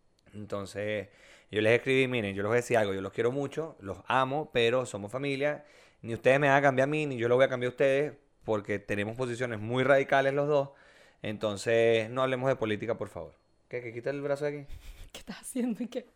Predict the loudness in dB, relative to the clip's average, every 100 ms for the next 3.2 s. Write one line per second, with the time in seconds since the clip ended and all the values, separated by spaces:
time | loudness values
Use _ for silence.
0 | _ _ _ _ _ _ -8 -2 0 6
1 | 8 8 8 6 6 6 4 0 -4 -4
2 | -2 -2 -4 0 -2 -2 -2 -2 -2 -6
3 | -8